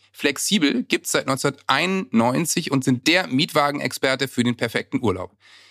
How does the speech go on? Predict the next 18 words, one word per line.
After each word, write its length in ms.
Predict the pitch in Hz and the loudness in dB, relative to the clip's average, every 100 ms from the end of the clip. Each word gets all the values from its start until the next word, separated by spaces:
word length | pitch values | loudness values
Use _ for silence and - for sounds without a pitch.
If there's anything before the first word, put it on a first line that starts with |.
| _ | _
Die 120 | - 127 | -2 0
haben 200 | 180 202 | 0 -4
in 100 | 180 | -2
über 320 | 202 202 185 | 2 4 4
hundertzwanzig 840 | 233 254 240 - 170 170 - 170 | 2 2 0 -4 -2 -2 -6 -6
Ländern 400 | 123 131 135 131 | 0 2 2 0
Autos 480 | 113 120 127 123 - | -2 -2 -2 -4 -2
an 140 | 120 113 | -2 0
mehr 180 | 123 | 0
als 180 | 117 - - | -2 -6 -2
achttausend 720 | 147 - - - 117 113 110 | -2 -2 -8 -6 -2 -2 -2
Stationen 560 | - 104 - 98 98 107 _ | -4 -4 -4 -4 -4 -4 _
weltweit. 960 | - 95 101 95 - _ - 92 87 - _ - | -8 -2 0 -2 -6 _ -6 -6 -6 -16 _ -2
Dazu 340 | 151 - 247 | 0 0 0
vierundzwanzig 460 | 220 240 220 196 196 | 2 2 2 2 2
Stunden 240 | 190 196 | 2 0
Service 400 | - 185 175 - | 0 0 0 -2
und 300 | - 247 233 | 2 2 2